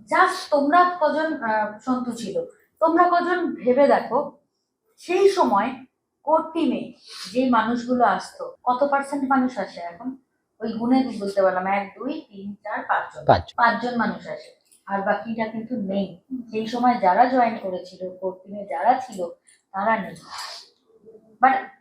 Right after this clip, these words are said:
Speaker 1: আমি, আমরা নিজেকে ভালোবাসি,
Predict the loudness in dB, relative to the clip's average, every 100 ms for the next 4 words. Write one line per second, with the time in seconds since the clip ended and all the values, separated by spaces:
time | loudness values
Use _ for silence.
0 | -6 0 2 2 0 -2 -10 _ _ _
1 | _ _ _ -4 0 4 4 4 2 -2
2 | -6 -8 -8 -6 -6 -8 -12 -14